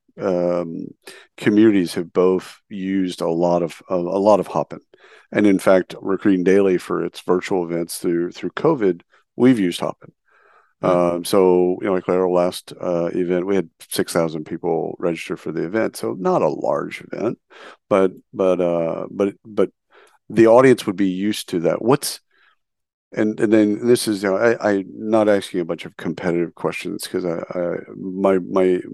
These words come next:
Speaker 1: my interest here is more what's different, 'cause I know there's differences because I've, I've obviously looked into, uh, Airmeet. I know they are different, but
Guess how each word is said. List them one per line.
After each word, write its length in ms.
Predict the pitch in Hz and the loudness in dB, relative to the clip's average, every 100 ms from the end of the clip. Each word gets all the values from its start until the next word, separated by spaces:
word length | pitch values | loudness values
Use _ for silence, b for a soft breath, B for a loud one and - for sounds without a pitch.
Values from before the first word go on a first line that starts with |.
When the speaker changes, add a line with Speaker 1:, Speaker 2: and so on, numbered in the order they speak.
| - | -10
Speaker 1:
my 160 | 101 95 | -2 4
interest 380 | 113 120 98 - | 4 4 -2 -2
here 200 | 95 87 | -2 0
is 140 | 85 | -2
more 460 | 92 87 87 85 - b b b b | -4 -2 0 -2 -6 b b b b
what's 380 | 110 113 - - - | 4 4 0 -6 0
different, 580 | 107 - 87 - - - - | 0 0 -6 -6 -12 -20 -8
'cause 180 | 90 | 0
I 40 | 101 | 4
know 200 | 107 117 | 6 6
there's 240 | 107 87 | 6 2
differences 520 | - 90 92 82 87 | -2 -2 -2 -2 -6
because 380 | - 85 82 - | -6 -4 -6 -6
I've, 300 | - 82 78 _ _ | -6 -6 -8 _ _
I've 200 | - 92 | -8 -4
obviously 480 | 85 82 85 - 82 | -2 -2 -6 -4 -4
looked 420 | 82 90 95 - | -4 0 -2 0
into, 640 | 87 82 80 82 80 80 - | -2 -2 -4 -4 -4 -6 -8
uh, 220 | 82 80 92 | -8 -6 -4
Airmeet. 400 | 85 82 82 - | -2 -2 -4 -4
I 60 | |
know 200 | 82 101 | 0 2
they 160 | 98 82 | 2 2
are 160 | 82 | -2
different, 460 | 78 82 - 85 - | -4 -6 -6 -8 -4
but 300 | - 113 85 | 4 6 6